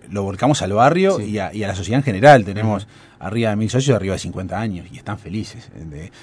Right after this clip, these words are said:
Speaker 1: Entonces, la, nosotros, nuestro gran objetivo es generar la conciencia deportiva. Después, las instalaciones están preparadas para el alto rendimiento. Tenemos muchos atletas de alto rendimiento,
Speaker 2: Ujú.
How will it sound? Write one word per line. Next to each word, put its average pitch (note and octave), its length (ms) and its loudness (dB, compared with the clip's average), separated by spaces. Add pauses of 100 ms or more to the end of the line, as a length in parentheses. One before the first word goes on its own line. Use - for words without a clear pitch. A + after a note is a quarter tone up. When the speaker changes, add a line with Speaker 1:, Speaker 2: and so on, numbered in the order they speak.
(100)
Speaker 1:
Entonces, - 340 -8
la, A2 200 -6
nosotros, C#3 380 0
nuestro A2+ 360 -2
gran D3 200 4
objetivo D3 420 2
es - 60 -8
generar A2+ 240 -2
la A2+ 100 0
conciencia F#2+ 340 -8
deportiva. D2+ 460 -14 (480)
Después, B2 360 2
las G2+ 120 -4
instalaciones A2 360 -4
están E3 160 2
preparadas F2+ 340 -2
para F#2 120 -8
el F2+ 40 -6
alto F2 120 -10
rendimiento. E2 340 -12
Tenemos G#2+ 220 -6
muchos B2 340 2
atletas E2+ 320 -10
de F#2 60 -8
alto E2 200 -10
rendimiento, D#2 500 -12
Speaker 2:
Ujú. - 80 -12